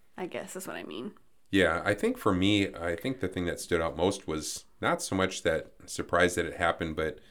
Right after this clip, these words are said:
Speaker 2: more just kind of an awareness when it's gonna happen in our community. You know,
Speaker 1: Yeah.
Speaker 2: I mean, not that it isn't already
Speaker 1: 'Cause this
Speaker 2: happening,
Speaker 1: was
Speaker 2: but when is it gonna make the news? When is it gonna be big enough to catch people's attention?
Speaker 1: Yeah.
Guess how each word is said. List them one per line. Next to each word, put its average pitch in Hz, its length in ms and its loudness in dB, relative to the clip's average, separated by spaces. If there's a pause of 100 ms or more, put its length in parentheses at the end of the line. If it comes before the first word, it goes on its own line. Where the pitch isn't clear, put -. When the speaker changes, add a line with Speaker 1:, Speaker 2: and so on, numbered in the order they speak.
(480)
Speaker 2:
more 135 200 6
just - 220 -6
kind 95 120 0
of 90 60 0
an 85 80 -2
awareness 80 500 -4
when 85 260 -2
it's 87 140 -2
gonna 76 180 -6
happen 73 280 -2
in 69 100 -8
our 71 160 -4
community. 65 520 -12 (140)
You 82 100 -6
know, 101 80 0
Speaker 1:
Yeah. - 120 2
Speaker 2:
I 98 60 0
mean, 92 120 4
not 101 200 8
that 95 100 2
it 87 160 2
isn't 80 240 -2
already 78 220 2
Speaker 1:
'Cause - 100 4
this 277 120 4
Speaker 2:
happening, 240 120 4
Speaker 1:
was 208 120 4
Speaker 2:
but 170 100 2
when 170 160 4
is 87 100 -2
it 87 120 -2
gonna 80 120 -6
make 78 280 -6
the 78 100 -6
news? 71 340 -8
When 85 160 -2
is 92 140 -4
it - 100 -8
gonna 85 160 -4
be 80 80 -8
big 78 200 -6
enough 78 240 -8
to - 80 -20
catch - 440 -10 (120)
people's - 280 -10
attention? - 540 -4 (180)
Speaker 1:
Yeah. 165 380 -8